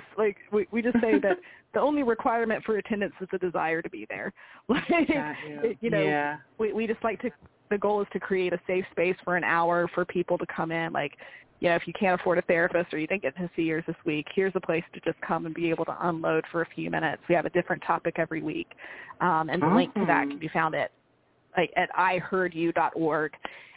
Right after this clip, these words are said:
Speaker 1: And they also, we've, we've partnered up with, um, a c-, health and company called Galileo to get really amazing prices on, um, healthcare.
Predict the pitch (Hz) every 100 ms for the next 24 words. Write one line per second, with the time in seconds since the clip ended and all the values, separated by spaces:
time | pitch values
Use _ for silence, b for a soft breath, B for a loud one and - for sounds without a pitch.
0 | - 202 196 220 - 214 185 185 - 185
1 | - 214 175 185 170 175 - - 196 185
2 | 175 185 - - 175 - - 185 175 -
3 | _ - 180 170 - _ - 202 - 180
4 | - - 185 190 170 - 175 165 175 170
5 | 160 170 - - 214 233 - B B B
6 | _ - 208 202 170 175 175 170 170 190
7 | 175 175 170 160 180 175 175 170 180 160
8 | 175 180 - 160 160 180 151 165 - 170
9 | 170 165 69 67 67 160 - 165 156 160
10 | - - - 185 170 - 220 226 247